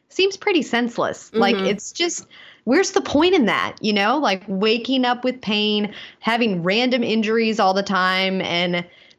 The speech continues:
Speaker 1: not being able to do things, not being able to drive anywhere because my wrists hurt so bad. Like, that feels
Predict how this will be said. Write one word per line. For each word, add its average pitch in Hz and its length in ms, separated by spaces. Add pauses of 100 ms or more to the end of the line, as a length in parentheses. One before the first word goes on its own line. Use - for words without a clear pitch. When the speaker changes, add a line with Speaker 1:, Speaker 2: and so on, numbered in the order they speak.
Speaker 1:
not 202 320
being 226 160
able 208 260
to 196 100
do 208 240
things, 233 560
not 214 160
being 226 140
able 202 140
to 170 100
drive 170 480
anywhere 247 420
because 208 240
my 170 120
wrists 190 380
hurt 233 260
so 233 120
bad. 220 220
Like, 185 220
that 330 340
feels 240 540